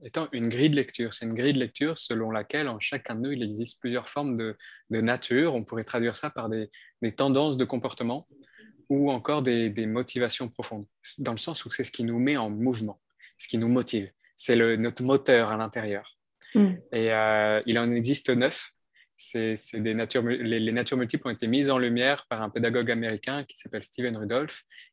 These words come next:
Speaker 1: et qui a vécu plus de vingt ans en Inde. Et lorsqu'il a vécu en Inde, il a notamment créé une école, euh, qui est, qui est basée sur, qui était à l'époque basée, euh, déjà sur l'approche des intelligences et des natures multiples, des, des intelligences multiples.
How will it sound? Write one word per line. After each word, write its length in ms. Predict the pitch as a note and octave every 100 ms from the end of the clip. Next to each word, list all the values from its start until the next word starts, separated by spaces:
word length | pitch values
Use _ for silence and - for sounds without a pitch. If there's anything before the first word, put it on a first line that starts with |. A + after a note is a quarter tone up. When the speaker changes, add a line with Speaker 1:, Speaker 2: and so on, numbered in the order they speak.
| _
Speaker 1:
et 320 | A2+ A2 G#2+
qui 140 | - A#2
a 140 | A2
vécu 320 | G#2 G#2 -
plus 160 | - A#2
de 80 | A2
vingt 340 | G#2 B2+ -
ans 120 | C3
en 100 | A#2+
Inde. 260 | A2 A#2 A#2 _ _ _ - - _ A2
Et 120 | G#2+ G#2+
lorsqu'il 340 | G#2+ - -
a 140 | A2 G#2+
vécu 300 | G#2+ - A2+
en 160 | G#2+
Inde, 240 | A2+ C3+ A#2+
il 180 | G#2 G#2
a 120 | G#2
notamment 560 | A2 A2 A2 A2+ A2
créé 240 | G#2 - C3
une 140 | A2+
école, 360 | G#2+ C#3 E3 F3 _ _ _ _ _ -
euh, 300 | A2 G#2+ G2+
qui 160 | G2 A2
est, 100 | G#2+
qui 100 | -
est 40 | G#2
basée 220 | G#2+ A#2+
sur, 240 | A#2 G#2+ G2+
qui 100 | -
était 200 | A#2+ C3
à 60 |
l'époque 320 | A2+ G#2+ B2 A#2
basée, 440 | G#2+ G#2+ B2 B2 _ _ _ A2+
euh, 120 | G#2
déjà 440 | G#2+ A#2+ B2+ B2+ - -
sur 220 | - G#2+
l'approche 300 | G#2 - A2
des 120 | G2+
intelligences 460 | G#2 G#2 A2 A2+ G#2+
et 40 |
des 80 | G2+
natures 280 | G2+ - G#2
multiples, 280 | G2 F3 - -
des, 200 | A2+ A#2
des 220 | G2+ A2+ B2+
intelligences 480 | C3+ B2+ A#2+ -
multiples. 320 | A2 G2+ F#3+